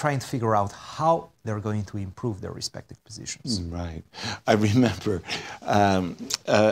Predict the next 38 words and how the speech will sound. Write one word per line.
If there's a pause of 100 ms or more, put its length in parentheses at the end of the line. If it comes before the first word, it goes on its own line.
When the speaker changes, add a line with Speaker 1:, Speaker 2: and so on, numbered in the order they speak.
Speaker 2:
a
friend
of
mine,
Hing
Ting,
uh, (100)
was
living
in
Holland.
He
would
come (120)
over (120)
and
we'd
do
a
little (360)
analysis
and
work
together. (120)
And
he
was (340)
pursuing
his
grandmaster
title
and
qualifying
for
the
Dutch
Championship. (680)
And